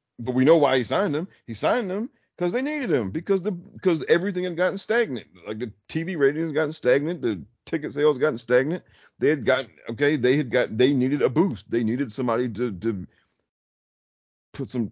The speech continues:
to put some jolts back in the system here. Okay, and, and other than the fact that Tony probably was a C M Punk mark from way back or whatever,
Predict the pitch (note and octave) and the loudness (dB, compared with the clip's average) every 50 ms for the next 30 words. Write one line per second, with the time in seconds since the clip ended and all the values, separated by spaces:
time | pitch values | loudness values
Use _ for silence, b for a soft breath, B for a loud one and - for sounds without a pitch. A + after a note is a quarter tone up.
0 | - G#2 E2+ - A2 F2+ D2+ - - - - B2+ - A#2 G#2+ F#2+ F2+ G#2+ C3+ D#3+ | -8 -12 -8 -6 -6 -6 -6 -10 -12 -10 -8 -8 -6 -4 -4 0 2 4 4 4
1 | C3+ - G#2 A#2 A#2 A#2 A#2+ C3+ C#3+ D3+ - A#3 C4+ - - B2 G2+ G2+ G#2 G2+ | 2 2 2 2 2 2 2 -2 -2 -2 -4 -4 -6 -4 -4 -4 -4 -2 -2 -4
2 | F#2 D2+ - - _ _ _ _ _ _ _ _ _ - C#3 C3 G#2 C#3+ D3+ F3+ | -4 -6 -8 -12 _ _ _ _ _ _ _ _ _ 0 0 2 2 2 2 4
3 | G3+ E3 - - C3 C3+ B2 A2+ - A2+ C3 B2 A2 D3 D3 D3 C3+ B2+ B2 A#2+ | 2 2 0 2 2 2 2 0 0 0 2 4 4 6 6 4 4 2 0 0
4 | G#2+ B2+ A#2+ G#2+ G#2+ A2 - B2+ A#2 A#2 A2+ A2 G#2 - - A#2 A2+ A#2 B2 C3+ | 0 0 0 0 -2 -2 -2 0 0 0 0 -2 -2 0 0 0 0 2 0 0
5 | A#2 F#2+ E2+ - F#2+ F#2+ F2 D#2 C#2+ - F2+ E2 - C#2+ D2+ C#2+ A#1 A1+ - _ | -2 -2 -4 -6 -6 -6 -6 -6 -6 -8 -8 -8 -8 -10 -10 -10 -10 -12 -16 _
6 | - E2+ D2+ C#2 - - _ - D2+ D2+ D#2 C#2 C2 C#2+ C2 B1 A#1+ B1+ D2+ D#2+ | -10 -10 -10 -10 -12 -14 _ -10 -8 -8 -6 -6 -6 -6 -6 -6 -8 -8 -6 -2
7 | F#2 C#3 D#3 G2+ E2 D2+ | 0 0 0 0 0 -4